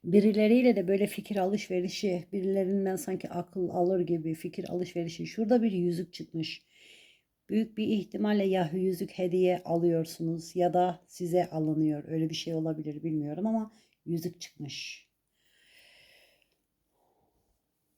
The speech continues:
Alyans gibi duruyor. Evlilik teklifi de alabilirsiniz arkadaşlar. Özellikle hayatınızda var olan birileriyle böyle bir anda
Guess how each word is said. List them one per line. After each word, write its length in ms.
Alyans 640
gibi 300
duruyor. 640
Evlilik 480
teklifi 360
de 60
alabilirsiniz 680
arkadaşlar. 880
Özellikle 560
hayatınızda 840
var 180
olan 360
birileriyle 600
böyle 260
bir 100
anda 380